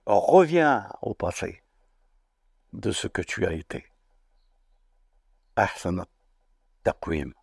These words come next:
C'est une réflexion qui transforme. Quand vous savez que vous marchez et que le futur,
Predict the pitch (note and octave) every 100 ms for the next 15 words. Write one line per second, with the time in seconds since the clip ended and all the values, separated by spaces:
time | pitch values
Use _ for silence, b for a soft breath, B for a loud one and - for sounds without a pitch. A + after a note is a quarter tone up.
0 | _ _ _ _ _ _ _ _ _ _
1 | _ _ _ _ _ _ - - C3+ B2
2 | B2 B2+ C3+ - F3 D#3+ - B2+ - C3+
3 | - D#3+ A#2 - - _ _ _ _ _
4 | _ _ - - G#2+ G#2 - A#2 C3+ A2+
5 | G2 A2 A2+ B2 - - C#3 - _ _
6 | _ _ _ _ _ _ _ - A#2 -
7 | A#2 G#2 G2+ - - F3 - A#2+ G#2+ F#2
8 | F#2